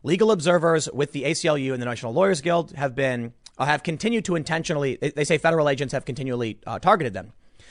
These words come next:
On the very night that Simon issued his restraining order, federal agents shot legal observer Kat Mahoney in the head with a pink paintball as she stood across the street from the federal courthouse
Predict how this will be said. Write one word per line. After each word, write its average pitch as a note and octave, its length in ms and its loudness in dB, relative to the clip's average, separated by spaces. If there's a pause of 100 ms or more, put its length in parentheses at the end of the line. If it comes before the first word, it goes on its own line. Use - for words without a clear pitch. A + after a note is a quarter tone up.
(300)
On G3+ 140 0
the F#3+ 40 0
very A#3+ 300 2
night F#3+ 240 0
that D#3+ 140 -4
Simon E3+ 320 2
issued D#3+ 180 -2
his C#3+ 120 -4
restraining D#3+ 440 -2
order, G#2 160 -6
federal F#3 380 0
agents D3+ 320 -2
shot - 320 -2
legal F3 280 0
observer C3+ 300 -2
Kat D3 240 -4
Mahoney D#3 340 -4
in C3 100 -4
the A#2 100 -4
head C#3+ 120 -2
with B2+ 140 -6
a B2 40 -8
pink D3 300 -10
paintball C3+ 520 -4 (480)
as D3+ 200 2
she F3+ 120 -6
stood G#3 240 0
across F#3+ 320 4
the F3+ 40 -4
street D#3+ 280 -6
from D#3+ 80 -6
the D3 60 -2
federal C3+ 220 0
courthouse F3 540 0